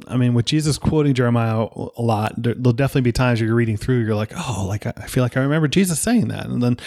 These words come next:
when you come across that, like, one of those moments, go, "Okay, like, what is the context Jeremiah said here? And how does that help,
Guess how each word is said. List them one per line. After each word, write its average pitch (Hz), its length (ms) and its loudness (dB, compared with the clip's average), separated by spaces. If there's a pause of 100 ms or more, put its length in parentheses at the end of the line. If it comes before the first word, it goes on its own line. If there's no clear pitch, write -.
(220)
when 175 140 4
you 214 60 2
come 208 140 2
across 208 280 2
that, 113 320 2
like, 113 180 0
one 127 100 4
of 123 60 4
those 113 140 -2
moments, 127 320 -2
go, 117 220 2
"Okay, 107 240 -6
like, 107 200 -10
what 180 160 2
is 170 160 2
the - 80 -6
context - 440 0
Jeremiah 104 420 2
said - 240 0
here? 113 320 -2 (420)
And 110 80 -2
how 151 120 6
does 170 100 4
that 143 160 4
help, 127 280 0